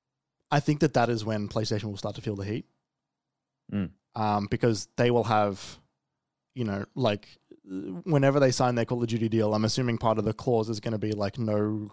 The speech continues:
Speaker 1: Call of Duty on Game Pass day one.
Speaker 2: Mm.
Speaker 1: But there will be
Speaker 2: Mm-hmm.
Speaker 1: others. There will be others day one on Game Pass. Um, and it'll stop people from buying it on the PlayStation 'cause they already own it on the Xbox. In air quotations,
Speaker 2: Yeah.
Speaker 1: own it.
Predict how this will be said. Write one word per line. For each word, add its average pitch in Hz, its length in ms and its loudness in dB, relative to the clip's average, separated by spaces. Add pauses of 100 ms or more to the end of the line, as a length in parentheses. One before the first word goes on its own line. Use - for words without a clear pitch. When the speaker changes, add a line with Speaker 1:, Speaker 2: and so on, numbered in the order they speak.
Speaker 1:
Call 110 200 0
of 107 60 0
Duty 110 220 2
on 104 120 0
Game 104 200 -2
Pass 101 200 -2
day 104 140 -4
one. 98 380 -2 (920)
Speaker 2:
Mm. 107 240 0
Speaker 1:
But 90 120 2
there 113 120 4
will 135 140 6
be 151 80 6
Speaker 2:
Mm-hmm. 160 100 8
Speaker 1:
others. 127 440 2 (160)
There 110 160 -2
will 127 120 2
be 135 160 2
others 135 260 4
day 120 160 4
one 120 160 2
on 117 100 -2
Game 117 180 0
Pass. 95 480 -6 (500)
Um, 101 320 -2
and 107 160 0
it'll 104 360 2
stop - 540 0
people 113 280 -2
from 110 200 -4
buying 110 320 2
it 104 80 -4
on 104 120 -2
the 104 60 -6
PlayStation 104 580 -6
'cause 101 120 -6
they 104 160 -4
already 101 280 -2
own 101 260 -2
it 95 180 -4
on 98 80 -2
the 98 120 -4
Xbox. - 580 -10 (100)
In 98 260 -10 (120)
air 113 100 -4
quotations, 101 680 -4
Speaker 2:
Yeah. 123 100 -4
Speaker 1:
own 98 100 -4
it. 92 140 -12